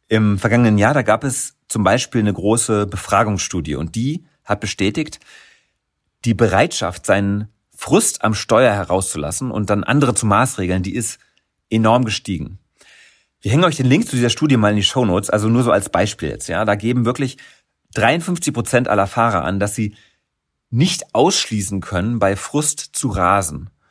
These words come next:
Und neununddreißig Prozent bedrängen bewusst langsamere Fahrer vor ihnen. Und zwanzig Prozent, also jeder Fünfte, der sagt, ja, also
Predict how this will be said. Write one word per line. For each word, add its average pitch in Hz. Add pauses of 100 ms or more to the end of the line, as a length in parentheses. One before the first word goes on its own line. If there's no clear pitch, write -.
(480)
Und 117
neununddreißig 147
Prozent 110 (260)
bedrängen 120
bewusst 117
langsamere 107
Fahrer 107
vor 107
ihnen. 73
Und 110 (540)
zwanzig 202
Prozent, 107
also 113
jeder 139
Fünfte, -
der 101
sagt, 120 (500)
ja, 147
also 127